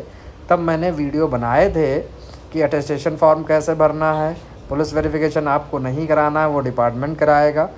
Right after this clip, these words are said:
फिर भी मैं फिर से एक video बना दूंगा, सारी चीज़ें मैं explain कर दूंगा। थोड़ा ध्यान रखिएगा इन सब चीज़ों का। और पुलिस verification से related मैं एक, एक अलग से video बनाऊंगा, क्योंकि इसकी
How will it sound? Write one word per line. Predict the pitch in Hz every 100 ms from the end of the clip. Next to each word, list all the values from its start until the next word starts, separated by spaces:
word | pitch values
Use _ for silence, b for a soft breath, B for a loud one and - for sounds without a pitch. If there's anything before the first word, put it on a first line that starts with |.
| B B
फिर | - 160 180
भी | 196
मैं | 196
फिर | 202 156 147
से | 170 170
एक | 160
video | 147 151 147
बना | 131 123
दूंगा, | 131 143 170
सारी | 160 139 143
चीज़ें | 143 139 147
मैं | 147
explain | 135 - 123 143
कर | 156 151
दूंगा। | 151 160 196
थोड़ा | 190 175
ध्यान | 135 131 151
रखिएगा | 151 151 147 147
इन | 147
सब | 147 -
चीज़ों | 147 156 165
का। | 196 - B B B B B
और | 139 139
पुलिस | 160 185 160
verification | 156 147 147 147 160 160
से | 156 165
related | 156 151 151
मैं | 165 180
एक, | - 185 190 180
एक | 175 151
अलग | 151 170
से | - 151
video | 139 139 147
बनाऊंगा, | 131 127 139 170
क्योंकि | 170 165 151
इसकी | 143 - 180